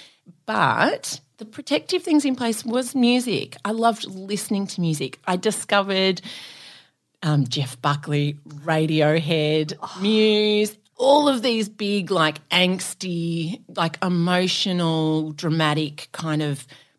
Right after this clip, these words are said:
Speaker 1: big bands and singers and songwriters, and they just spoke to me. Like, it was like the, the depths of what they were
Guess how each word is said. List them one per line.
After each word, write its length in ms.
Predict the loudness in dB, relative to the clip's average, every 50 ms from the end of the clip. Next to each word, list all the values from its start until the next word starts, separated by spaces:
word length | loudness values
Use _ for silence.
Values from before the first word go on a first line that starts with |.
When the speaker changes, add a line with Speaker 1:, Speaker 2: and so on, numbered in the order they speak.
| _
Speaker 1:
big 300 | -4 -2 -2 -2 -4 -8
bands 520 | -4 0 2 2 4 4 4 2 2 0 -2
and 120 | -6 -8
singers 480 | -8 -8 -4 -2 0 2 2 2 0 0
and 140 | -2 -4 -4
songwriters, 960 | -2 0 0 2 2 2 0 0 0 0 0 0 0 -2 -2 -2 -4 -6 -8 -12 -18 -20 _ _ _ _ _ _ _ _ _ _ _ -4
and 260 | 0 2 2 2 2 4
they 300 | 4 4 4 4 2 2
just 420 | 4 4 4 4 2 0 -4 -10
spoke 580 | -10 -12 -12 -10 _ 2 2 2 2 2 -4 -10 -20 -20 -20 _ _ _ _ _
to 180 | -10 -4 -2 -2
me. 400 | 0 0 0 0 0 0 0 -2
Like, 280 | 0 0 0 0 0 -2
it 100 | -2 -2
was 180 | -2 -2 0 2
like 440 | 2 4 4 2 0 -2 -8 -8 _
the, 420 | 0 0 2 2 2 2 0 -2 -2
the 140 | -2 -2 -2
depths 600 | -2 -4 -8 -6 -4 -4 -4 -4 -6 -6 -4 -4
of 140 | -2 0 0
what 180 | -2 -2 0
they 140 | 0 0 2
were 240 | 2 2 2 0